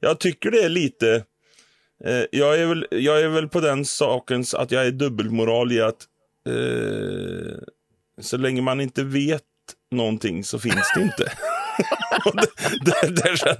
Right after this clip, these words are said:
jag mig ganska... Det är ganska skönt att, eh, ja, <laughs> jag, jag, jag behöver inte veta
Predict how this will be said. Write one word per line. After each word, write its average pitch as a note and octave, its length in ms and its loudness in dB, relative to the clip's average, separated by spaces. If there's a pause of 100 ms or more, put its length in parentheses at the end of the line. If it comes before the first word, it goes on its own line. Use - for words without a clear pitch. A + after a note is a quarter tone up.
jag E3+ 140 2
mig D#3+ 120 2
ganska... C3+ 480 2 (680)
Det - 120 4
är F#3 40 6
ganska E3+ 360 4
skönt C#3+ 720 2 (420)
att, B2 340 0
eh, A2 460 4 (1200)
ja, D3+ 280 2 (380)
<laughs> - 340 0
jag, D#3+ 400 2 (400)
jag, D3 360 4
jag D3+ 180 2
behöver E3+ 320 4
inte D#3 220 0
veta - 380 0